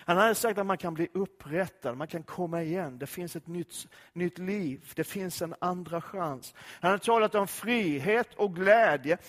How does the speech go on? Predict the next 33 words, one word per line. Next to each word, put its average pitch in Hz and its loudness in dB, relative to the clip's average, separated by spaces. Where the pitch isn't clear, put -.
Han 202 6
hade 214 2
talat 233 6
om 208 0
mening 214 2
med 208 0
livet. 202 0
Han - 6
hade 254 8
gett 247 6
så 262 2
mycket 240 0
tröst. 254 4
Han 226 2
hade 233 4
sagt 254 2
att 240 0
de, 240 2
de 254 6
som 262 -2
är 285 6
de 220 2
sista - 0
och 202 4
minsta 254 2
egentligen 247 4
är 208 6
de 220 4
första 226 2
och 226 4
största. 277 0
Fantastiskt - -6
budskap. - -12